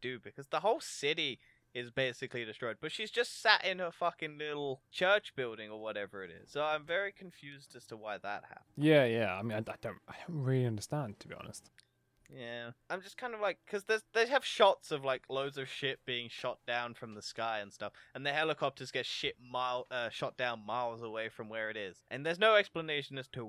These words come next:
Speaker 1: why that happens. It just happens. 'Cause they're not near the fucking
Speaker 2: It's the whole problem with this film. Like, this film can,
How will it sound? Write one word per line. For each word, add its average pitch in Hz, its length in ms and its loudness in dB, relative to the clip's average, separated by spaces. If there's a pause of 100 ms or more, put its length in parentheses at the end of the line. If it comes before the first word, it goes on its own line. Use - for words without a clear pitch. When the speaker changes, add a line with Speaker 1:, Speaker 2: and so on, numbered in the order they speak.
(140)
Speaker 1:
why 131 500 2
that 117 200 0
happens. 117 800 -4
It 120 140 -8
just 160 220 -4
happens. 135 480 -2 (120)
'Cause 147 120 -12
they're 202 100 10
not - 200 6
near 175 480 4
the 156 140 0
fucking 113 460 -2 (100)
Speaker 2:
It's - 100 -6
the 262 60 6
whole 302 140 12
problem 320 220 10
with - 20 6
this 254 120 2
film. 208 240 10
Like, 147 160 4
this 175 140 0
film 269 240 8
can, 214 220 4